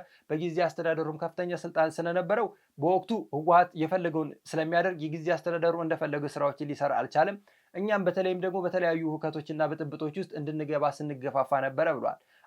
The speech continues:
አሁን ላይ የህወሓት አመራሮች ይህንን ነገር የሚፈልጉበት ዋነኛና ትልቅ ጉዳይ በተለይ ደግሞ ባለፉት ጦርነቶች፣ አሁን ላይ ደግሞ ከሻዕቢያ መንግስት ጋር እያደረጉት ካለው ግንኙነት አንጻር ተጠያቂነታቸውን ለመቀነስና የእነሱን ተጠያቂነት ለማውረድ ሲሉ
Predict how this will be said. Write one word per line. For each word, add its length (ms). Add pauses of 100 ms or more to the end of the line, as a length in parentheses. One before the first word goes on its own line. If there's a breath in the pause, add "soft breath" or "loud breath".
አሁን 200
ላይ 200
የህወሓት 480
አመራሮች 440
ይህንን 280
ነገር 220
የሚፈልጉበት 720
ዋነኛና 560
ትልቅ 260
ጉዳይ 280 (300 soft breath)
በተለይ 340
ደግሞ 260
ባለፉት 480
ጦርነቶች፣ 540
አሁን 200
ላይ 140
ደግሞ 260
ከሻዕቢያ 440
መንግስት 320
ጋር 160
እያደረጉት 520
ካለው 260
ግንኙነት 440
አንጻር 280 (300)
ተጠያቂነታቸውን 960
ለመቀነስና 640
የእነሱን 420
ተጠያቂነት 640
ለማውረድ 420
ሲሉ 180